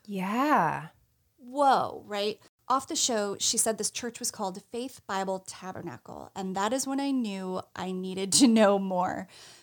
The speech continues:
Speaker 2: Because, Melissa, you know this about me. I don't know if our listeners do, but I, I love a cult.
Speaker 1: You, <laughs> you do. Do you feel like you're attracted to cults in the sense that, like, you worry that you could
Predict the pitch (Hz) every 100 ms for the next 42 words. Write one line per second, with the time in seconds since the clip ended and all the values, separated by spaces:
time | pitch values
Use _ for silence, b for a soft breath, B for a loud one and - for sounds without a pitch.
0 | _ 240 - 226 214 208 208 - 226 208
1 | 202 202 196 180 180 185 175 - 175 180
2 | 185 190 190 196 202 214 196 202 185 -
3 | - - 190 175 165 - - - - -
4 | 240 247 254 - - 320 302 - - -
5 | 294 294 - 208 165 165 147 - B B
6 | B B B B B 269 294 339 381 -
7 | 359 370 359 294 294 294 240 240 262 226
8 | 226 - 214 208 208 202 196 202 196 -
9 | 180 165 - 170 160 - 175 180 170 170
10 | 170 160 156 170 165 - 156 147